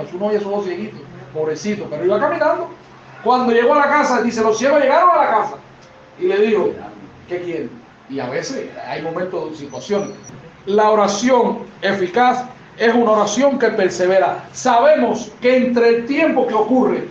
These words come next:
y el tiempo que esperamos ocurren muchas cosas. ¿Usted cree que Job no se desanimó en el camino? Porque la gente presenta a Job del principio y Job del final.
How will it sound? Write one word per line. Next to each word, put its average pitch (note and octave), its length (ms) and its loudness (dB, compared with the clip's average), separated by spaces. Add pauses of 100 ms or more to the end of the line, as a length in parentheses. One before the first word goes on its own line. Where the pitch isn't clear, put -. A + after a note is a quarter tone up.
(160)
y A3 100 -4
el A3 180 2
tiempo C4 320 2
que A3+ 80 0
esperamos B3+ 460 2
ocurren A#3+ 420 2
muchas A#3+ 220 0
cosas. A#3+ 360 0 (280)
¿Usted G#3+ 260 0
cree C#4+ 180 0
que C4 120 2
Job C#4+ 140 2
no D4 100 2
se B3+ 140 0
desanimó B3+ 440 2
en B3+ 80 2
el B3+ 40 -2
camino? B3+ 320 0 (240)
Porque A#3+ 180 2
la A#3 120 2
gente D4+ 180 0
presenta C4 420 0
a A3+ 40 2
Job C#4 180 2
del C4 60 0
principio C4+ 420 0
y A#3 40 4
Job B3+ 120 4
del B3+ 100 0
final. A3+ 340 -2